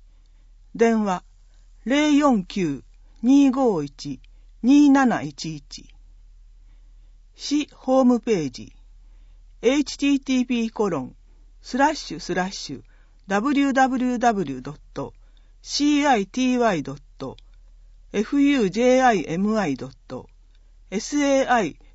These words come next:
ティーエーエムエードットジェーピースラッシュ。携帯版アドレス、エイチティーティーピーコロンスラッシュスラッシュ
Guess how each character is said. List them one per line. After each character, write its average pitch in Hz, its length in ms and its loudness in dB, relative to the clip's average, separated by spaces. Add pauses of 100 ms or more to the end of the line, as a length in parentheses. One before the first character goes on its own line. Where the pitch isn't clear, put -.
(120)
テ - 80 -4
ィ 285 220 4
ー 277 160 2
エ - 120 -4
ー 165 60 -6
エ 185 40 -2
ム 262 220 4
エ 233 160 0
ー 165 60 -8
ド 151 140 -12
ッ - 60 -20 (120)
ト - 180 -14 (180)
ジ 214 120 -4
ェ 277 140 2
ー - 20 -
ピ 247 220 -2
ー - 20 -6
ス 165 180 -12
ラ 180 120 -6
ッ - 20 -18
シ - 260 -16
ュ。 - 60 -20 (2000)
携 294 300 -2
帯 294 200 2
版 262 260 0
ア 233 160 -4
ド 196 100 -4
レ 143 140 -8
ス、 - 260 -20 (880)
エ 269 160 0
イ 294 60 0
チ - 160 -10
テ - 80 -4
ィ 302 140 2
ー - 40 -20
テ - 120 -6
ィ 269 80 2
ー 262 40 -10
ピ 262 100 -4 (100)
ー 247 40 -6
コ 233 160 0
ロ 175 140 -2
ン 135 180 -12 (100)
ス - 200 -8
ラ 269 80 4
ッ 311 80 -2
シ - 220 -10
ュ - 100 -12
ス - 160 -12
ラ 202 140 -6
ッ - 20 -12
シ - 240 -14
ュ 117 60 -18